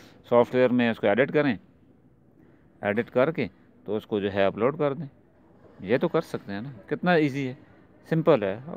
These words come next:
क-, क्या करना है, एक दफ़ा आपने अपलोड कर दी तो वो ताहयात आपको जो है उसकी अर्निंग आती रहेगी, ज-, जब तक वो चलती रहेगी। वायरल होने की जहाँ तक सवाल है कि वो बात अलग है कि बाज़ औक़ात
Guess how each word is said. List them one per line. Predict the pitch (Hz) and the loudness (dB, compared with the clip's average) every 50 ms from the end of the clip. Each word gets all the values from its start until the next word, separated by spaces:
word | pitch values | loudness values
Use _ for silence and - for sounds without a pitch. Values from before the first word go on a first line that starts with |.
| - - - | -12 -10 -4
क-, | 156 | 2
क्या | 139 196 202 | 4 6 6
करना | 190 190 170 165 170 170 | 6 6 4 6 6 6
है, | 165 | 6
एक | 165 | 6
दफ़ा | 147 170 147 160 165 | 6 6 6 8 6
आपने | 156 156 156 | 6 6 4
अपलोड | 156 127 131 151 175 165 | 2 2 4 2 2 4
कर | 165 165 170 165 | 4 4 4 4
दी | 156 165 156 | 4 0 0
तो | - 120 117 | 2 2 2
वो | 123 120 | 2 2
ताहयात | - - 127 117 110 107 110 131 143 123 | 2 4 4 6 6 6 6 4 6 6
आपको | 123 117 104 113 120 107 | 4 4 4 2 0 0
जो | 110 | 2
है | 110 117 117 | 4 4 4
उसकी | 113 107 - - 110 | 4 2 0 0 0
अर्निंग | 104 101 104 107 98 | 0 0 -2 -2 -2
आती | 101 104 117 147 | -2 -2 0 0
रहेगी, | 151 151 147 151 160 160 | 0 0 0 0 0 -4
ज-, | 147 120 113 107 - | -4 -4 -6 -4 -2
जब | 131 131 - | -2 0 0
तक | - 113 95 | 0 -2 -2
वो | 101 101 | -2 -4
चलती | - 104 98 87 - 107 | -2 -2 -4 -2 -2 -2
रहेगी। | 98 101 101 95 104 107 | 0 0 0 0 0 2
वायरल | 110 135 165 185 208 214 208 | 4 6 6 8 6 6 6
होने | 202 190 196 | 4 2 0
की | 185 196 | 0 2
जहाँ | 180 180 180 | 4 4 4
तक | 170 180 175 | 4 2 0
सवाल | - - 170 170 175 170 | 2 6 6 8 8 8
है | 170 | 6
कि | 160 165 | 6 6
वो | 165 170 170 170 | 6 6 6 6
बात | 147 143 151 147 147 - | 6 8 8 8 8 6
अलग | 151 143 160 156 143 147 | 6 6 6 6 6 6
है | 147 131 | 4 4
कि | 139 143 | 4 4
बाज़ | 127 120 135 143 143 127 | 6 6 6 6 6 6
औक़ात | 131 123 135 135 135 123 | 2 2 4 4 4 4